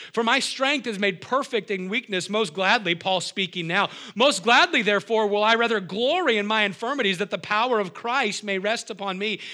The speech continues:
Therefore, I take pleasure in my infirmities, in reproaches, in necessities, in persecutions, in distresses for Christ's sake. For when I am weak, then am I strong."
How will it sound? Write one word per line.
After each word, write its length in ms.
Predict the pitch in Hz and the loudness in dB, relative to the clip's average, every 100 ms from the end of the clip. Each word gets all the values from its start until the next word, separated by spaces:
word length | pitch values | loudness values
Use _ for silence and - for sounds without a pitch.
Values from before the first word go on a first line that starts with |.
| - | 0
Therefore, 560 | 208 302 - 202 226 269 - | 4 4 2 0 0 -4 -6
I 140 | - 302 | 2 2
take 320 | - 320 311 | 4 0 0
pleasure 480 | - 277 330 339 320 | 0 2 2 2 2
in 100 | 220 | 2
my 180 | 214 214 | 2 2
infirmities, 540 | 208 233 220 202 190 | 0 -2 0 0 2
in 120 | 196 | 0
reproaches, 580 | 190 180 226 226 226 180 | -2 0 0 0 -2 -4
in 100 | 202 | -4
necessities, 640 | 196 190 220 214 214 202 | -4 -2 -2 -2 -4 -6
in 120 | 190 | -6
persecutions, 800 | 180 220 - 196 214 220 - 202 - - - | -8 -10 -10 -10 -8 -6 -6 -8 -10 -14 -4
in 140 | 226 226 | 0 2
distresses 580 | 208 - 254 240 220 190 | 2 0 -4 -4 -4 -6
for 140 | 208 | -8
Christ's 440 | - 233 214 196 | -6 -2 -2 -2
sake. 280 | - 220 190 - - | -2 0 0 -4 -6
For 180 | - 233 | 2 2
when 260 | 214 294 | 4 4
I 240 | 277 285 349 | 4 2 2
am 260 | 349 339 | 0 0
weak, 440 | 359 392 233 - - - - _ _ _ 131 | 0 2 0 -6 -16 -18 -20 _ _ _ -6
then 720 | 214 302 226 147 131 131 143 - _ _ _ _ _ _ | -4 -2 -4 -4 -8 -10 -14 -18 _ _ _ _ _ _
am 180 | 156 151 | -8 -6
I 120 | 147 | -6
strong." 680 | 143 - 180 147 113 101 98 | -8 -10 -12 -12 -14 -18 -20